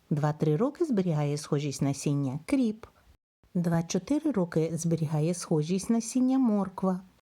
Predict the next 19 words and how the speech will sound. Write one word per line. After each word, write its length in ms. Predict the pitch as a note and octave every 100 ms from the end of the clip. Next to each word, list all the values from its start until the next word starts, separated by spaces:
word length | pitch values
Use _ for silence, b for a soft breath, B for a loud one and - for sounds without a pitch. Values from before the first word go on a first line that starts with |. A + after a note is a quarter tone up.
| _
Три-чотири 680 | - E3+ E3+ F3 E3+ D4+ D#4
роки 440 | G3 E3+ - D3+ -
зберігають 640 | D#3+ E3+ F3 F3+ E3 D#3
схожість 480 | - E3 D3+ D3+ D3+
насіння 640 | D3+ D3+ D3+ D3 C#3 C#3 -
цибуля 420 | D3+ D3 D3 C#3
ріпчаста, 640 | D3+ A#3 - A3 - F#3+
салат, 580 | F#3 - C3 D3 A#3 - B B B
крес-салат 640 | - D3+ D#3 - E3+ F3 E3+ -
та 120 | F#3
диня. 540 | D3+ D3 C#3+ C#3+ C#3+ - _ _ _ _ _
Чотири 480 | - E3+ E3+ D#3+ E3
роки 420 | E3+ G3+ - C4+ G3
зберігає 600 | F3 E3+ E3 D#3 D3 D3
схожість 460 | - D3+ D3+ C#3+
насіння 520 | D3+ D3 - F3 G3+ A3+
редис. 580 | C4 F#3 F3+ - - - _ _ _ _ _ _ _ F3
Від 260 | F3 F#3
трьох 340 | F3+ E3+ D#3+